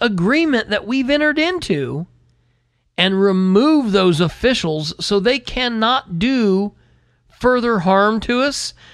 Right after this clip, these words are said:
so they can't just do what they want, so they don't act like a dictator or a king or a queen. The f-, basic founding documents let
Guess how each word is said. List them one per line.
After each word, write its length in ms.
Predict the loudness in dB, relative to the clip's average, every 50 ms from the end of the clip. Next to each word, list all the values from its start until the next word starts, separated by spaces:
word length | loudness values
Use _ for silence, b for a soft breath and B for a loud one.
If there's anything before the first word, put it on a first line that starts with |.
| B
so 240 | B -6 0 0 0
they 180 | 2 2 0 0
can't 320 | -2 -2 -4 -4 -4 -4
just 300 | -6 -6 -6 -6 -4 0
do 140 | 2 2 4
what 160 | 4 2 2
they 120 | 2 2 2
want, 400 | 2 2 2 0 0 0 -2 -6
so 140 | -10 -6
they 160 | -4 -2 -4 -4
don't 480 | -4 -8 -6 -2 0 0 0 -2 -4 -4
act 260 | -4 -4 -4 -4 -4
like 180 | -4 -4 -2 -2
a 60 | -4
dictator 760 | -4 -2 -2 -2 -4 -4 -4 -4 -2 -2 0 0 0 -2 -2 B B B B B
or 240 | -2 0 0 0 0
a 100 | -2 -4
king 580 | -4 -6 -12 -4 -2 0 0 2 0 0 0 0
or 220 | 0 0 0 -2
a 60 | -2
queen. 680 | -4 -8 -4 -2 0 0 2 0 -2 -2 -4 -6 -8 -12 _ _ _ _ _ _ _ _ _ _ _ _ _ _ _ _ _ _ _ _ _ _ _ _ _ _ _ _ _ _ _ _ _ _ _ _ _ _ _ _ _ _ _ _ _ _ _ _ _ _ _ -6
The 260 | -4 0 0 0 0
f-, 140 | -2 -4 -6 -6 -2 0
basic 680 | 2 2 2 2 0 0 -2 -4 -4 -4 -10 -20 -20 _
founding 1120 | -20 -20 _ _ -6 -2 0 0 0 0 -2 -2 -4 -4 -4 -4 -6 -8 -10 -8 -10 -8 -4
documents 1040 | 0 2 2 2 0 -2 -4 -6 -6 -6 -6 -12 -16 _ -18 -16 -14 -14 -14 -16 -18 _ _ _ _ _ _ _ _ _ _ _ _ _ _ _ _ _ _ _ _ _ _ _ _ _ _ -8
let 320 | -2 0 2 2 2 0